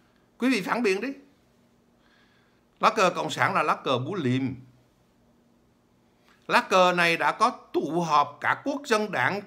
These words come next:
trong đó có cờ sao trắng không? Là quốc dân đảng. Có cờ của Việt Cách, đủ thứ hết nằm dưới lá cờ này.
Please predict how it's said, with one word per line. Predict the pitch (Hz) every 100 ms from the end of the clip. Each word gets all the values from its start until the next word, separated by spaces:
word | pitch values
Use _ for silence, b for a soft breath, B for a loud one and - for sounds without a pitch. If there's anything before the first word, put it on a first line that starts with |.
| -
trong | 190 185
đó | 190
có | 214 220 214
cờ | 131 120
sao | 165 160
trắng | 160 214
không? | 185 147 - _ _ _ _ _
Là | 107 101
quốc | 185
dân | - 147
đảng. | 101 110 - b b
Có | 208
cờ | 208 - 151 127
của | 190
Việt | 156 131 -
Cách, | 226 - -
đủ | 131 151
thứ | 190 202
hết | 196 214 -
nằm | 131 120 120
dưới | 170
lá |
cờ | 165 107
này. | 104 90